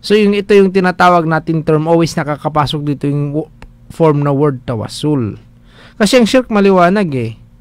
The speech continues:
Kaya nga si Allah Subhanahu wa Ta'ala, ang kanyang bi-, binigay ni Allah Ta'ala example to be followed with, ibig sabihin ng na kailangan natin i-follow, na it is incumbent upon us to follow him, ito si Prophet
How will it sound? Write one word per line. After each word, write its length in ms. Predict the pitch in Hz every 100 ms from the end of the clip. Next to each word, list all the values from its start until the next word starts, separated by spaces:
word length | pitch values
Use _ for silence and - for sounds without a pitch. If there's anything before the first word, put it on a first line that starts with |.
| - - - - -
Kaya 160 | 208 220
nga 160 | 214
si 80 | 190
Allah 320 | 190 190 190
Subhanahu 640 | 180 190 180 165 180 170 165
wa 80 | 165
Ta'ala, 480 | 170 156 135 131
ang 80 | 160
kanyang 480 | 160 165 170 165 160
bi-, 100 | 170 170
binigay 640 | 165 160 170 180 175 170
ni 80 | 165
Allah 320 | 156 160 160 160
Ta'ala 240 | 156 147
example 880 | 160 147 143 175 151 147 131 127 143 - - - - - _ - _ _ -
to 80 |
be 160 | 160 170
followed 400 | - 180 175 151
with, 240 | 139 123
ibig 240 | 131 160 156
sabihin 400 | 175 165 165 139
ng 240 | 131 131
na 20 |
kailangan 460 | 127 135 160 190 185
natin 240 | 175 175 170
i-follow, 560 | 156 156 131 110 110 120 - - - - - _
na 400 | 139 135 131 117 - - -
it 160 | - 160
is 160 | 175 170
incumbent 560 | 160 180 180 165 160
upon 320 | 156 165 165
us 160 | 139 -
to 80 | 170
follow 400 | - 170 165 156
him, 320 | 127 123 139 - - - -
ito 160 | 196 294
si 160 | 285
Prophet 400 | - 170 - 165